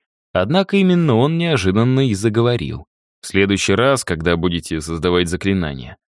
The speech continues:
подумайте над тем, что в каждом доме у высокоранговых магов существуют свои защитные заклинания. Мои, к слову, задуманы таким образом, что колдовство всех входящих сюда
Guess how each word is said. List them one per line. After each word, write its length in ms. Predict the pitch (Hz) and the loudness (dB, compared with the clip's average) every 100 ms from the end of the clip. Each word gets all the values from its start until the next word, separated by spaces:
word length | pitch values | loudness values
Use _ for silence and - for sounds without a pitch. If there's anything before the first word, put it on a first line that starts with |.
| _ | _
подумайте 520 | 82 85 110 107 107 | -2 2 2 2 2
над 180 | 101 90 | 2 0
тем, 280 | - 123 110 | 2 2 2
что 200 | - 78 | -4 -6
в 80 | - | -2
каждом 460 | 104 95 98 92 | -4 0 0 2
доме 280 | 110 131 95 | 2 2 0
у 60 | 80 | -2
высокоранговых 760 | 76 - 85 101 110 98 87 | -6 -6 -2 0 2 0 0
магов 460 | 110 127 107 71 - _ _ _ | 0 0 0 -4 -12 _ _ _
существуют 680 | - 87 98 87 98 110 113 | -8 -2 -2 -2 2 2 2
свои 360 | - 101 107 117 | 0 2 2 2
защитные 560 | 104 95 101 - 82 | 0 0 0 0 -2
заклинания. 680 | 80 80 85 82 71 62 - - _ _ | -2 -2 0 0 -2 -8 -14 -20 _ _
Мои, 320 | 98 117 214 | 0 2 0
к 60 | 190 | -2
слову, 440 | - 82 69 67 | -4 -2 -4 -6
задуманы 520 | 69 80 143 185 156 123 | -6 -2 0 2 2 0
таким 340 | 107 151 135 | 0 2 2
образом, 380 | 165 147 120 117 | 2 0 2 0
что 240 | - 98 85 | 0 -2 0
колдовство 680 | 90 78 76 - 117 139 | 0 0 -2 -2 0 2
всех 260 | 110 117 110 | 2 0 -2
входящих 680 | - 87 117 156 - 135 | -2 -2 0 0 0 -4
сюда 400 | - 117 113 113 | -2 0 2 0